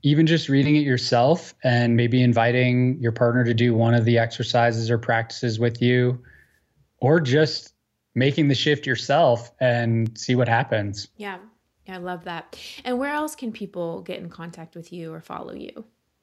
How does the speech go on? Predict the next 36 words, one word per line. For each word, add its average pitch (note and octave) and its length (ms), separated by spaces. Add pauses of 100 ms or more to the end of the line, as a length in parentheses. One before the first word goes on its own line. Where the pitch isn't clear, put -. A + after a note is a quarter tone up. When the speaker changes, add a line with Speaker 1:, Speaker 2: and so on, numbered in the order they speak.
(460)
Speaker 1:
Yeah, D#3+ 240
so C#3 180
I D3 80
think F#3 220
the C#3+ 100
best B2+ 280
places C3+ 400
would A#2 180
be A2+ 400
our A2+ 160
website, C3+ 720 (160)
eighty B2 460
eighty A#2+ 280
marriage A2+ 720
dot G#2 240
com. C3 520 (140)
And A2 200
we A2 180
have A2 300
a G#2+ 360 (440)
weekly A#2+ 280
newsletter C#3 540
that's B2+ 220
free C3 540
where B2 260
we A2+ 100
have A#2 220
tips A#2+ 260
and A#2+ 100
strategies A#2 560
every A#2 240
week. A2+ 460
We A2+ 100
also A2 240
have A2 240
a G#2+ 300